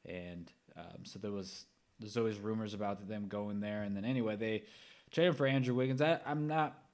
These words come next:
Andrew Wiggins just seems like he doesn't like playing defense. He's just,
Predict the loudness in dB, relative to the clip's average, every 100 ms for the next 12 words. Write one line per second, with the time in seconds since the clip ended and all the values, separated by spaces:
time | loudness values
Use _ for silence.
0 | _ _ _ _ _ _ -6 0 0 2
1 | 2 2 2 2 -2 0 2 2 0 2
2 | 4 4 2 4 2 4 2 0 2 2
3 | 2 -2 -4 -4 -4 -8 -14